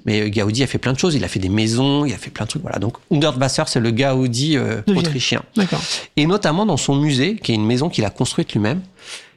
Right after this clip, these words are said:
Speaker 1: il y avait des œuvres d'art côte à côte et qui, moi, je suis resté vraiment longtemps à regarder ça et me dire, « Mais qu'est-ce que c'est ? » Et en fait, Hundertwasser a essayé de se dire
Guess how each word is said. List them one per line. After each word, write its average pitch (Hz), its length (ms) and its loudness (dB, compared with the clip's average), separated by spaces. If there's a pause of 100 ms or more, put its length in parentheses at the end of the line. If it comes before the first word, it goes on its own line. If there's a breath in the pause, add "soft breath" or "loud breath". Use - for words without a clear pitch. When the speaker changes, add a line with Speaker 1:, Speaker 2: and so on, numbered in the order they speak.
(120)
Speaker 1:
il 117 80 4
y - 20 4
avait 165 220 2
des 135 260 2
œuvres 170 240 0
d'art 107 380 -2
côte 139 180 0
à 120 60 2
côte - 400 -4 (100)
et 113 100 -2
qui, - 160 -4
moi, 139 140 2
je 180 80 0
suis - 140 0
resté 110 320 0
vraiment 120 260 0
longtemps 156 240 0
à 156 80 0
regarder 104 280 -2
ça 165 180 -2
et - 20 0
me 131 60 0
dire, « 117 140 -2
Mais 107 80 0
qu'est-ce - 220 -2
que 120 100 -2
c'est ? » - 260 -4 (520 loud breath)
Et 113 60 2
en 113 60 2
fait, 220 200 -2
Hundertwasser 160 600 2 (240)
a 117 240 0
essayé 151 540 2
de 139 120 2
se 113 60 0
dire 147 260 2